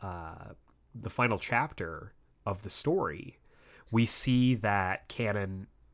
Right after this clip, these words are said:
once again has to, uh, has to take on Thunderbolt in a way that he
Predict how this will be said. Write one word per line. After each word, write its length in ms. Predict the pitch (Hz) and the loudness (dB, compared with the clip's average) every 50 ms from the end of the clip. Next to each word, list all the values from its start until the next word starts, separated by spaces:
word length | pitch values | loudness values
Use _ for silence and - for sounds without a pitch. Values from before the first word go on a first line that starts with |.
| _ | _
once 360 | 113 101 101 110 113 110 - | -8 0 2 2 4 4 2
again 320 | - 104 107 101 98 98 98 | 2 2 2 2 2 0 0
has 480 | 98 90 - - 101 92 90 - - | -2 -6 -4 -4 -4 -4 -2 -2 -4
to, 540 | - - - 101 95 95 92 90 90 87 85 - - - - - - - _ - | -4 -4 -4 -4 -4 -4 -4 -4 -6 -6 -8 -10 -16 -20 -20 -20 -20 -20 _ -10
uh, 460 | 95 90 - 165 156 143 135 151 - - - - - - - - - - _ - _ _ _ _ _ _ _ _ - _ _ _ - - _ _ _ _ | -8 -8 -8 -8 -10 -12 -12 -14 -14 -16 -18 -20 -20 -20 -20 -20 -20 -20 _ -20 _ _ _ _ _ _ _ _ -20 _ _ _ -20 -20 _ _ _ _
has 280 | - - 143 139 - - | 2 4 4 4 4 4
to 120 | 156 143 | 4 4
take 320 | - - - 127 123 - | 4 4 2 2 2 4
on 500 | 120 107 104 101 98 92 90 90 87 90 - - | 2 4 4 4 4 2 0 -4 -8 -10 -12 -6
Thunderbolt 500 | - 107 95 90 85 - - - - - _ - _ _ | -4 -4 -4 -2 -6 -8 -10 -16 -18 -20 _ -20 _ _
in 80 | - 92 | -4 -2
a 60 | 95 | -2
way 300 | 95 87 95 90 92 92 | 0 2 2 2 2 0
that 240 | 87 90 92 90 92 | 0 -2 -4 -4 -6
he 680 | - - - - 98 98 95 95 92 90 90 90 90 - | -10 -10 -8 -6 -4 -2 -2 -2 -4 -4 -6 -8 -8 -12